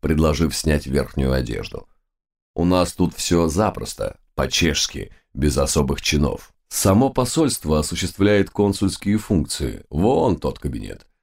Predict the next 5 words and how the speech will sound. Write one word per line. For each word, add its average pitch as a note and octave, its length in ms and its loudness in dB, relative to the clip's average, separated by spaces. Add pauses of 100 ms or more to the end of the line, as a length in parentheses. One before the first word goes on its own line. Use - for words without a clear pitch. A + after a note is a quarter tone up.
(140)
Рядом D2+ 340 2
кухня D#2 460 2
и D2+ 80 2
спальня D2 440 0
прислуги, A#1 720 -8